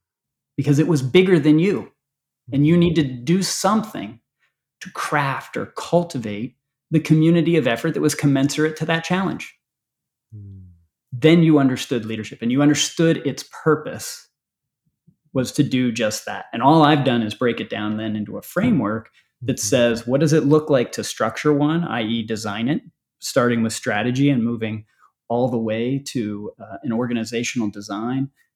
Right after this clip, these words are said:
Speaker 1: then looking at the engagement. How do we plan, hold people accountable, do stakeholder engagement? And lastly, you know, how do we perfect it and look at
Speaker 2: Yeah.
Speaker 1: how we do transformation at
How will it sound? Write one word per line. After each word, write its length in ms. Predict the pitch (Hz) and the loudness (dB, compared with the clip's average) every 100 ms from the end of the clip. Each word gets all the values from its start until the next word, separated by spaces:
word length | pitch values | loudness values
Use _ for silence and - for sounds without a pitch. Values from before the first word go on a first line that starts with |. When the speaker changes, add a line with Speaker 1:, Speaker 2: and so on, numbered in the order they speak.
| _ - | _ -4
Speaker 1:
then 300 | 127 131 131 | 2 2 2
looking 360 | 127 127 113 | 0 -2 -2
at 240 | 113 104 107 _ _ - | -4 -6 -12 _ _ -10
the 140 | 127 | -8
engagement. 760 | 107 104 113 117 139 180 233 269 - - | -6 -8 -6 -4 0 2 2 0 -8 -20
How 200 | - 123 | -8 -4
do 80 | 127 | -4
we 400 | 120 113 110 110 _ _ _ _ | -4 -6 -10 -14 _ _ _ _
plan, 680 | 151 131 131 139 139 139 135 | -6 -2 2 2 2 4 2
hold 360 | 127 - 143 139 | 2 0 -2 0
people 240 | 143 127 | -2 0
accountable, 840 | 110 - 139 143 131 139 135 131 - - - | -4 -2 0 2 2 0 -2 -4 -10 -14 0
do 100 | 143 | 0
stakeholder 640 | - 127 123 147 135 123 | 0 -2 0 2 2 2
engagement? 840 | 107 107 117 139 143 151 156 160 - _ _ _ _ _ - | 0 -2 -2 0 4 4 4 2 -6 _ _ _ _ _ -6
And 440 | 120 117 113 113 - - | -2 -2 -2 -4 -8 -4
lastly, 680 | 113 113 - 127 113 107 - _ _ | -2 -2 -2 -6 -4 -6 -12 _ _
you 60 | 113 | -12
know, 60 | 110 | -8
how 120 | 127 | -6
do 60 | |
we 140 | 120 113 | -6 -6
perfect 540 | - 101 123 107 - | -10 -12 -10 -12 -12
it 120 | - _ _ _ - | -20 _ _ _ -16
and 420 | 117 101 98 104 98 90 117 | -12 -12 -12 -12 -12 -8 -6
look 120 | 110 | -4
at 60 | |
Speaker 2:
Yeah. 160 | 104 87 | -6 -8
Speaker 1:
how 240 | - - 123 | -10 -4 -2
we 80 | 117 | -2
do 120 | 117 | -4
transformation 840 | - 123 117 - 113 117 120 107 | -2 -2 -2 -2 -2 -2 -4 -8
at 120 | 101 | -8